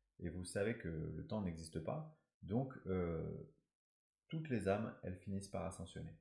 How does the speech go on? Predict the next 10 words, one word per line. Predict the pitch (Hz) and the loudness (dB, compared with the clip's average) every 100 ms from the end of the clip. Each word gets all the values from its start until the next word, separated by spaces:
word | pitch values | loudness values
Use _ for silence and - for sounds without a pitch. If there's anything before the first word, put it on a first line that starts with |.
| _ _ _ _ _ _ - | _ _ _ _ _ _ -4
Bref, | 92 113 113 - - - | 8 8 8 -2 -16 -6
revenons | 92 110 120 143 | 4 4 6 4
au | 104 | 2
cas | - 151 | 2 0
qui | 151 98 | 0 -6
pourrait | 104 101 98 | 0 0 2
faire | 135 135 | 0 0
qu'un | - 90 | 0 0
défunt, | 104 107 113 139 - 98 | -2 -4 -4 -4 -6 -2
euh, | 95 | 0